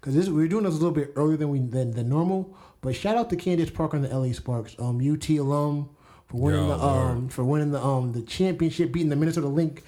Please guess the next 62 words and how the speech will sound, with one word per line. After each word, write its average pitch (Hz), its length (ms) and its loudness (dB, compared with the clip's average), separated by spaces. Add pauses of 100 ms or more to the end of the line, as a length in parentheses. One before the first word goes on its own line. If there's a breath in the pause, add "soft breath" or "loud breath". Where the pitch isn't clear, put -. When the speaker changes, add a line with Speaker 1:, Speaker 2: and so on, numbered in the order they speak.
(200 loud breath)
Speaker 1:
that 120 160 -10 (100)
I 131 140 0
had 110 300 -4
no 131 340 0
idea 120 240 -4
that, 117 400 -8
that 113 180 -8
they 120 120 -6
were 120 80 -4
gonna 117 180 -2
beat, 135 260 -4
'cause 107 160 -8
Minnesota's 127 440 -2
been, 113 180 -6
like, 107 180 -10
winning, 120 220 -2
I - 160 -16
think, 170 100 -6
like, 123 240 -6
like, 113 200 -12
like, - 280 -12
won 117 160 -6
it 90 80 -10
last 120 420 -8
year 117 100 -4
and 107 100 -6
the 110 40 -6
year 110 100 -8
before 151 260 -8
last. 107 300 -8
They've 156 140 0
been, 107 180 -6 (340 loud breath)
they've 165 80 0
been 147 100 2
on 131 60 0
a 123 40 -2
little 117 180 -4
tear 156 340 0
with 117 160 -4
that 110 160 -6
squad 117 240 -4
over 104 160 -4
there. 107 180 -6
But 104 240 -6 (380 loud breath)
shout 151 180 0
out 170 180 2
to, 160 140 -2
um, 143 380 0
Candace 151 320 0
Parker 151 240 -2
and 139 100 0
the, 131 40 0
all 139 260 -2
the 135 100 -6 (120)
L 143 160 0
A 139 100 0
Sparks - 640 -8 (360 soft breath)
that 107 80 0
Speaker 2:
Let 117 40 4
me, 123 80 2
Speaker 1:
won 147 140 2
it. 160 180 -2